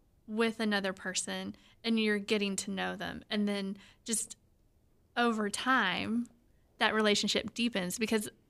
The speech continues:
people who've been married fifty years have a different type of relationship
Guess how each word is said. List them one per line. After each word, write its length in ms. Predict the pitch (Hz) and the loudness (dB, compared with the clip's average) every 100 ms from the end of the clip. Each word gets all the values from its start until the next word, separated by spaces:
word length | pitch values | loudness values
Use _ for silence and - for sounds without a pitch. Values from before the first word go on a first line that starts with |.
| _ | _
people 260 | - 220 214 | -6 2 4
who've 80 | 208 | 4
been 120 | 202 | 4
married 260 | 202 196 190 | 2 0 -2
fifty 320 | 247 240 220 | -4 -2 -2
years 500 | 196 185 190 208 - - - | 0 0 0 -2 -8 -16 -4
have 180 | - 220 | 2 4
a 40 | |
different 380 | 208 208 208 - | 4 2 0 -6
type 360 | - - 233 - | -4 2 2 2
of 100 | 202 | -2
relationship 540 | 202 185 185 - - | 0 2 2 4 4